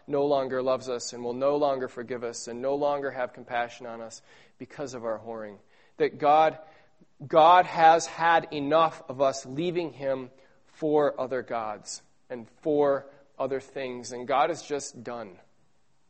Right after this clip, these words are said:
Then Hosea has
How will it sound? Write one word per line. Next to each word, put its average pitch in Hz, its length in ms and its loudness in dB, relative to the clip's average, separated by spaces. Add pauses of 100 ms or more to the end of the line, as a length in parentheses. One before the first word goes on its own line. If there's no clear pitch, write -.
(1080)
Then 175 240 2
Hosea 131 540 -4
has 135 460 -6